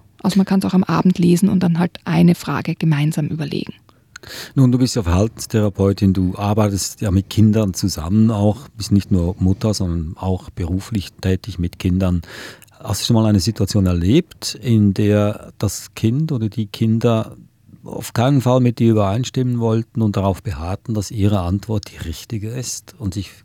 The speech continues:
Speaker 2: geweigert haben, darüber mehr nachzudenken?
Speaker 1: Natürlich.
Speaker 2: Und wenn, was macht man in einer solchen Situation?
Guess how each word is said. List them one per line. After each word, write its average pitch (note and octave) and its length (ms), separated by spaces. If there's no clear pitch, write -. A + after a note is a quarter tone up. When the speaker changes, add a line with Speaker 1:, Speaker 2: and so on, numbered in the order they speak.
Speaker 2:
geweigert F#2+ 480
haben, G#2 340
darüber F#2+ 460
mehr F#2+ 220
nachzudenken? A#2 840
Speaker 1:
Natürlich. G#3 580
Speaker 2:
Und F#2 220
wenn, F2+ 260
was F2 160
macht F#2+ 200
man A2 100
in F#2+ 60
einer F2+ 160
solchen G2 300
Situation? G2 760